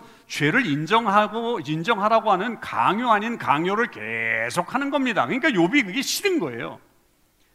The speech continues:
그 욥이 그것에 대해서 계속 항변하는 거죠. "난 죄 없어. 죄가 없는데도 이렇게 된 거야"라고 그렇게 얘기를 하니까 이게 둘이 평행선에 계속 달려가는 거잖아요.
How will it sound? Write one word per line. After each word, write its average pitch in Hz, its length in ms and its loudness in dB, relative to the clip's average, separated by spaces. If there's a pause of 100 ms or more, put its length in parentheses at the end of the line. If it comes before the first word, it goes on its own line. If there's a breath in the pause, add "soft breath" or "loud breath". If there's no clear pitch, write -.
(1080)
그 294 140 2
욥이 233 260 4
그것에 269 360 0
대해서 269 220 -2
계속 233 320 -4
항변하는 269 500 4
거죠. 233 200 0
"난 233 220 2
죄 262 140 0
없어. 233 600 0
죄가 247 300 -2
없는데도 269 640 4
이렇게 202 300 2
된 156 220 0
거야"라고 160 720 6
그렇게 208 420 -2
얘기를 143 360 0
하니까 226 300 0
이게 233 340 0
둘이 180 340 -4
평행선에 247 560 -4
계속 143 260 -6
달려가는 151 420 -2
거잖아요. 156 440 0